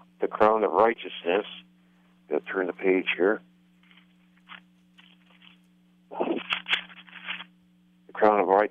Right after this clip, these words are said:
righteousness which the Lord, the righteous judge, will give me on that day, and not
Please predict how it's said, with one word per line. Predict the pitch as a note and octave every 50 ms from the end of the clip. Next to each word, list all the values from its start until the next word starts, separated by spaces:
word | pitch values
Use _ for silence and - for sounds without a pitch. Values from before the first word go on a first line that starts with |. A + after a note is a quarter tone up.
| -
righteousness | F2+ A2 A#2+ A#2+ - - G2+ - - G#2+ F#2 - -
which | F#2+ F#2+ - - -
the | - G2
Lord, | F#2 F#2+ G2+ G2+ A2 A2 G#2 F#2+ - - _ _ _ _ _ _ _ _ _ _ _ _ _ _ _ _ _ _ _ _ _ _ _
the | G2+ G2
righteous | F#2 G2+ G#2 G#2+ - - - F#2+ - - - - - _ -
judge, | - G#2 G#2+ G#2+ F#2+ - - - - -
will | G2 G2
give | E2+ - F2+ G#2 G#2+ F2+
me | F#2+ G#2 G#2 G#2 -
on | - G2+ G2 G2 F#2+
that | F2+ F#2+ F#2+ F#2+ F2+ - _
day, | G2+ G#2+ G#2+ F#2 E2+ E2 D#2 E2 - _ _ _ -
and | F#2+ F2+ E2 E2
not | F2+ F#2 F#2+ -